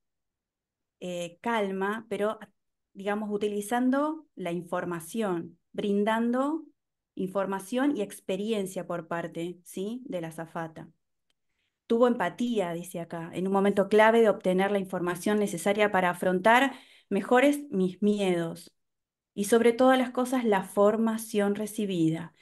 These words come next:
Acá cuando hablamos de formación, no es solamente de la formación que la azafata le estaba brindando al protagonista, sino también de la preparación que tenía la persona que estaba a cargo, ¿no? Como un facilitador, como un gestor,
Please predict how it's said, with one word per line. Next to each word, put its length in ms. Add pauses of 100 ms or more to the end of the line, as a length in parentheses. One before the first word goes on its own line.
(300)
Acá 180
cuando 160
hablamos 260
de 80
formación, 800
no 100
es 100
solamente 440
de 80
la 140
formación 840 (340)
que 180
la 140
azafata 560
le 80
estaba 380
brindando 720 (400)
al 420
protagonista, 640
sino 300
también 380
de 80
la 160
preparación 840
que 100
tenía 520
la 220 (220)
persona 500
que 40
estaba 240
a 60
cargo, 320
¿no? 140
Como 160
un 40
facilitador, 840
como 180
un 80
gestor, 720